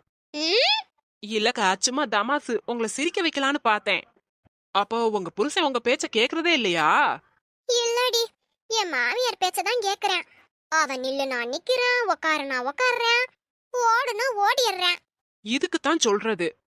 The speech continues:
Speaker 2: உங்க புருஷனை உங்க கைக்குள்ள போட்டு வைங்க.
Speaker 1: ஏண்டி, என் கை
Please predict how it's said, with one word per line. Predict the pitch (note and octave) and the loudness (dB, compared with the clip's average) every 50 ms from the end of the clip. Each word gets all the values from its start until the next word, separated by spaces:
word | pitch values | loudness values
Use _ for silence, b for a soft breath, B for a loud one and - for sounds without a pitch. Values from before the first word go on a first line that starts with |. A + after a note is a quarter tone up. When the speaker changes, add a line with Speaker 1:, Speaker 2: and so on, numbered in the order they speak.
| _ G#3 | _ -2
Speaker 2:
உங்க | G3+ G#3 E3+ E3 - | -2 -2 -2 -4 -4
புருஷனை | A3+ C4 - - - A#3 G#3+ C4 D#4 B3+ | -2 0 0 0 0 0 0 0 0 0
உங்க | A#3+ A#3 A#3 - - | 0 -2 -2 -2 0
கைக்குள்ள | A#3 C4+ D#4 - - D#4+ D#4 D#4+ D#4+ - | 0 0 0 2 2 2 2 2 2 0
போட்டு | C#4+ D#4 - D#4+ D4 | -2 0 0 0 0
வைங்க. | C4 B3+ A#3+ G#3+ G3+ F3+ D3 C#3 - _ _ _ _ _ _ _ - | 0 0 0 2 2 2 2 0 -2 _ _ _ _ _ _ _ -4
Speaker 1:
ஏண்டி, | F4 E4+ D#4 E4+ A4 A4 G4 F#4 D#4 B3 G#3 A#3+ _ _ D#4 E4 D#4+ | 0 2 2 2 2 2 0 0 0 -2 -4 -8 _ _ -2 0 2
என் | D#4 D#4 F#4 A4 G#4+ | 2 2 0 0 0
கை | G#4+ A#4 | 0 2